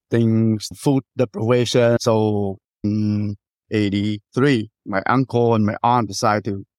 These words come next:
flee Cambodia, seeking a refuge in the U S, right? So they took me along. I have ten siblings. I'm the oldest. And my dad lived in a way in the countryside, and he's a mechanical repair, like,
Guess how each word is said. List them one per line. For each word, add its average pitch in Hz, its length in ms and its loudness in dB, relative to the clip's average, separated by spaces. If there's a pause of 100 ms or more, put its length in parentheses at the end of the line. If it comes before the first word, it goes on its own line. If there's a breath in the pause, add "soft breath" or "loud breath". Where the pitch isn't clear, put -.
flee 117 320 0
Cambodia, 117 560 2 (300)
seeking 127 380 0
a 113 60 2
refuge 113 480 -2
in 117 180 -2
the 107 80 0
U 123 200 2
S, 131 240 -2
right? 113 240 -2 (360)
So 180 520 2 (320)
they 196 140 2
took 233 180 -2
me 214 120 2
along. 170 340 4
I 135 80 2
have 156 180 0
ten 156 180 0
siblings. 127 540 -4
I'm 143 200 2
the 123 80 2
oldest. 120 520 -2 (760)
And 117 520 0
my 117 180 -4
dad 135 460 0
lived 123 240 -2
in 131 100 2
a 110 100 0
way 127 220 2
in 131 80 2
the 117 80 -2
countryside, 127 680 0
and 107 160 -2
he's 185 280 -4
a 175 60 -4
mechanical 170 560 2
repair, 135 500 2
like, 110 260 0